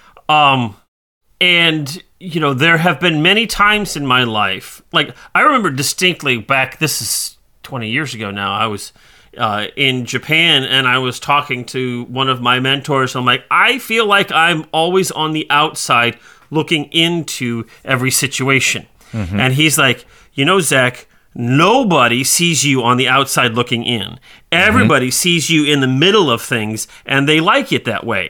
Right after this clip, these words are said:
Speaker 1: right? They
Speaker 2: Yeah.
Speaker 1: like you in the, you know, um, and, and there have been times when, you know, you know,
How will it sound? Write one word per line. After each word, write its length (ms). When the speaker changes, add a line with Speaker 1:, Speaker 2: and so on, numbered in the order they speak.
Speaker 1:
right? 200
They 120
Speaker 2:
Yeah. 80
Speaker 1:
like 200
you 160
in 140
the, 220
you 120
know, 280
um, 540
and, 200
and 160
there 100
have 220
been 160
times 720
when, 800
you 420
know, 240
you 120
know, 80